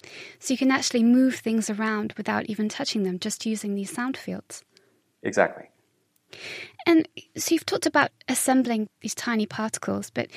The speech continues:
Speaker 1: what could this be used for in terms of practical applications?
Speaker 2: So one of the things that we have in mind is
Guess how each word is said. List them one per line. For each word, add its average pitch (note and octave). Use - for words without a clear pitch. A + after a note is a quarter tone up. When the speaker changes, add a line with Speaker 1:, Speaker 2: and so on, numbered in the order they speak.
Speaker 1:
what -
could -
this F4
be C#4
used C#4
for G3
in G3
terms G#3+
of G#3+
practical -
applications? -
Speaker 2:
So -
one F3
of G#3+
the E3
things D#3
that B2
we A#2+
have A#2+
in G#2+
mind G2+
is F2+